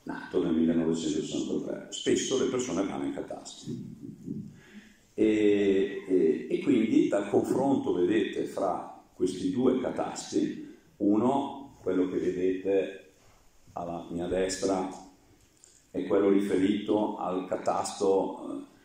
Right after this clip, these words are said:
austriaco lombardo-veneto, metà dell'Ottocento per intenderci, e l'altro è quello riferito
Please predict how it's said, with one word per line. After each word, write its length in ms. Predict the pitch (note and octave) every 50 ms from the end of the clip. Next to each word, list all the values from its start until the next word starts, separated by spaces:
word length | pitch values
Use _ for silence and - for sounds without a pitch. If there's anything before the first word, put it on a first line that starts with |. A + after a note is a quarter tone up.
| _ _ _ _ _ -
austriaco 600 | - F#2+ F#2 - - F2+ G#2 A2 G#2 G2+ G#2 G2
lombardo-veneto, 1120 | F#2+ F#2 F2+ F2+ F2+ F2+ F#2 F2+ F2 F#2 G#2 A2 G#2 - - - - - - - - - - - - -
metà 320 | G2+ G#2 G2 G#2 G#2 G2+
dell'Ottocento 800 | G#2 G2+ F#2+ F#2+ - - F2 - - - - - - - F2 -
per 160 | - D#2 D#2
intenderci, 1200 | D#2+ - - C#2+ C2+ - - - - - - - - - - - - - - - - - - - - - - -
e 100 | - D#4+
l'altro 680 | - - - - - - - G#2+ A2 B2 - - - - - - - - - - -
è 140 | - B2+ -
quello 340 | - G#2+ G2+ G2+ G2 F#2 G2
riferito 1080 | G2+ G2+ G2+ F#2+ F#2 F#2+ F#2 F2+ - - A2 A2+ A#2+ A#2+ A2+ - - - - - -